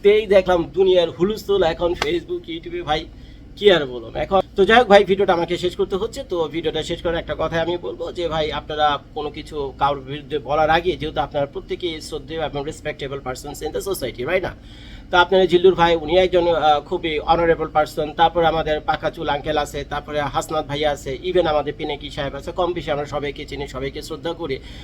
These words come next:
তো আপনারা যদি একের বিরুদ্ধে আরেকজন, একজনের বিরুদ্ধে যদি আরেকজন এমন কোনো কিছু অ্যালিগেশন বা এমন কোনো কিছু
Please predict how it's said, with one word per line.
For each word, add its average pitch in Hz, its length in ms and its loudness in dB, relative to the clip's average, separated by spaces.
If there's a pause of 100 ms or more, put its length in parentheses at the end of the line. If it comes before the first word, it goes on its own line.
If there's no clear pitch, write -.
(120)
তো 180 40 -2 (100)
আপনারা 233 280 4
যদি 208 200 6
একের 190 180 6 (280)
বিরুদ্ধে 180 320 4 (260)
আরেকজন, 165 340 2 (140)
একজনের 185 340 4
বিরুদ্ধে 170 260 0
যদি 165 180 -2
আরেকজন 151 260 -4 (100)
এমন 185 120 2 (100)
কোনো 165 140 -4 (140)
কিছু 170 260 -4
অ্যালিগেশন 160 560 -2
বা 147 120 -2
এমন 156 100 -4 (100)
কোনো 151 180 -4
কিছু 147 140 -8